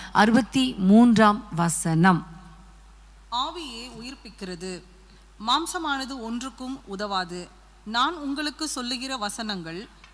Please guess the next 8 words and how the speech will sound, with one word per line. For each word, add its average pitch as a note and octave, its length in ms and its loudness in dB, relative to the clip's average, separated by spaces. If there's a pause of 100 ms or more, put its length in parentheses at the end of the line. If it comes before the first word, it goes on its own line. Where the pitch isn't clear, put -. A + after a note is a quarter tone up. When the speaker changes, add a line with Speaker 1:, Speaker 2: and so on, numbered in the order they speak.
(120)
Speaker 2:
ஆவியாயும் B3 800 0 (200)
ஜீவனாயும் C4 640 -2
இருக்கிறது." F3+ 680 -8 (840)
Speaker 1:
ஆமென். G3+ 600 4 (140)
ஆண்டவருடைய C#4+ 680 0
வார்த்தை A3 800 -2 (320)
எப்படிப்பட்டதாம்? A3+ 1040 2 (200)
ஆவியாயும் A3 1200 4